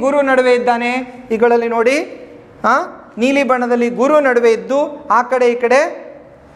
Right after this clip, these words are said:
ಈ ಕಡೆ ಗಮನಿಸಿ, ಬ ಗಣದಲ್ಲಿ, ಅಲ್ಲ, ಜ ಗಣದಲ್ಲಿ ಗುರು ನಡುವಿದ್ದಾನೆ.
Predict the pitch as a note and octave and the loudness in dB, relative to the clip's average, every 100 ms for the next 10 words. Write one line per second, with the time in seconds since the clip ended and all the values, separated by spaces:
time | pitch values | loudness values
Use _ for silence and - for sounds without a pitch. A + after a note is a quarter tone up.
0 | - - - - - - A3 B3 B3+ B3 | -20 -20 -20 -20 -20 -6 -2 0 0 0
1 | A#3+ A#3+ C#4 D#4 F4+ - - D3 F#3+ G#3+ | -4 -4 -2 -2 -2 -10 -14 -2 2 4
2 | B3 - - - - - G#3 G#3+ G#3 G#3+ | 2 -4 -20 -20 -20 -4 -2 0 0 0
3 | D#4 G4 - - - - - - - - | 0 -2 -10 -18 -20 -20 -20 -20 -20 -4
4 | G3 G3+ D#3+ C#4+ C#4+ B3+ A3+ G#3+ A#3 F4 | 0 0 2 2 2 -2 -4 -4 -2 -2
5 | G#4 - - - F#3+ G3 F3 D#3 D#3 C#3 | -4 -16 -18 -2 0 0 0 -2 -2 -2
6 | D3 D#3 | -2 0